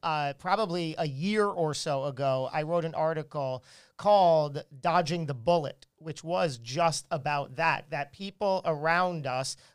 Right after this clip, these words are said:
all day, every day are gonna shoot bullets, throw things at us,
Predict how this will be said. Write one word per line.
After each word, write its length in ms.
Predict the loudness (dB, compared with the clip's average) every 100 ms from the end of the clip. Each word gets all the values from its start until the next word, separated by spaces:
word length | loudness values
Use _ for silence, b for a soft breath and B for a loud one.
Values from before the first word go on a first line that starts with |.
| b
all 220 | 4 6
day, 260 | 6 6 6
every 280 | 4 2 -2
day 220 | -2 -2
are 100 | -4
gonna 340 | -4 0 0 -2 B
shoot 360 | B -2 0 -2
bullets, 600 | 0 4 4 4 0 -6
throw 400 | -8 -2 2 2
things 420 | 0 -4 -4 -4 -2
at 240 | 2 4
us, 300 | 2 -2 -4